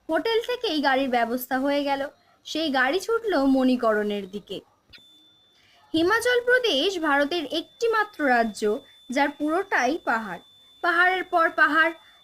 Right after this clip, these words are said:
তাই রাস্তা কখনো উঁচুতে উঠে গেছে, কখনো নিচুতে। দুদিকের দৃশ্যে চোখ জুড়িয়ে যায়।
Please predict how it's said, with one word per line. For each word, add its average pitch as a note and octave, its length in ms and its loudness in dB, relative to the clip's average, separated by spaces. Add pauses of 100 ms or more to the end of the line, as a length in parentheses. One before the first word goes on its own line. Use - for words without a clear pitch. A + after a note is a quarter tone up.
(100)
তাই D4+ 320 4
রাস্তা C4 440 0
কখনো D4+ 340 0
উঁচুতে C4+ 420 0
উঠে F4+ 240 0
গেছে, F#4 280 0 (240)
কখনো A4 420 0
নিচুতে। G#3+ 480 -2 (580)
দুদিকের D#4 680 0
দৃশ্যে C#4+ 520 -2 (320)
চোখ E4 440 -2
জুড়িয়ে C#4 480 2
যায়। F#3+ 200 -8